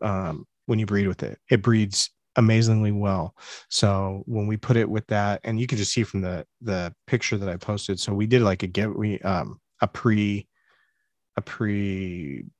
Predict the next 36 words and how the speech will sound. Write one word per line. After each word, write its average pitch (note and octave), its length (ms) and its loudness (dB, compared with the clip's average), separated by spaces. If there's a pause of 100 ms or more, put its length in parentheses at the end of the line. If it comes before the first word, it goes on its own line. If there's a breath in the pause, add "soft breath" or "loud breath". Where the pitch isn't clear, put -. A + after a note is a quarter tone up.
(100)
exclusive G2+ 1000 2
with A#2 160 4
that F#2+ 160 0
Soul G#2 240 -2
Sonic G2+ 400 0
on F#2+ 140 0
four G2 200 -4
twenty, F2 480 -4 (120)
where F#2+ 140 -2
you G2 80 -6
could G2+ 160 -6
get F#2+ 140 0
it F2+ 160 -2
just G#2 220 0
for, F2+ 340 -6 (140)
I F#2+ 60 -2
think, - 440 -8 (140)
a G2 180 2
few G2 160 0
days. D2+ 360 -6 (560 soft breath)
Um, F2+ 400 -4 (920)
and C3+ 160 6
just C3+ 140 4
from E3+ 120 8
the A#2 80 6
pictures A#2 500 -2
of F#2+ 140 -2
it, F#2+ 160 -8
like, G2+ 180 -6
the G2+ 80 -4
way G2 200 0
the A#2 140 0
leaves G#2+ 520 0 (180)
are, A2 460 2
the, F2+ 360 -4 (540)
I, D#2+ 80 -4